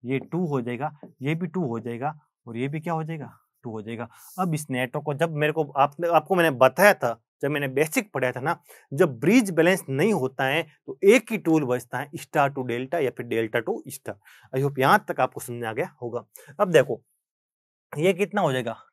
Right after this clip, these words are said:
टू माइनस जे फ़ोर होगा या नहीं होगा? ये वाला मेरा इम्पीडेंस कितना हो जाएगा, ये वाला हो जाएगा टू प्लस जे फ़ोर होगा, और ये कितना हो जाएगा, ये मेरा हो जाएगा, ये इम्पीडेंस हो जाएगा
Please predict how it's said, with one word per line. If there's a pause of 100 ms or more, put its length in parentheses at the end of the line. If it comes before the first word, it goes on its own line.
टू
माइनस (500)
जे
फ़ोर
होगा
या
नहीं
होगा? (300)
ये
वाला
मेरा
इम्पीडेंस
कितना
हो
जाएगा, (1200)
ये
वाला
हो
जाएगा (960)
टू (120)
प्लस
जे
फ़ोर
होगा, (240)
और
ये
कितना
हो
जाएगा, (1400)
ये
मेरा
हो
जाएगा, (1160)
ये
इम्पीडेंस
हो
जाएगा